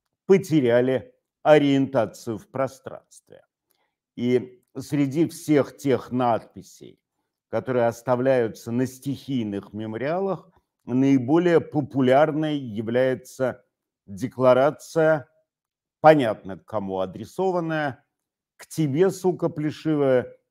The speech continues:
никто не придёт». И надо сказать, что это большое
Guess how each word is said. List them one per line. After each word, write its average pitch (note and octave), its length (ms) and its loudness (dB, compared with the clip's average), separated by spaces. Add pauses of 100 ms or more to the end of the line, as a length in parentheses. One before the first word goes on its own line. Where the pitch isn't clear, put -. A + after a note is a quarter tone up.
никто C#3+ 560 0
не A2 140 -6
придёт». G#2+ 420 -12 (800)
И F#3 300 -4
надо E3 260 0
сказать, D3+ 500 0
что - 280 -2
это B2+ 180 0
большое A2+ 880 -2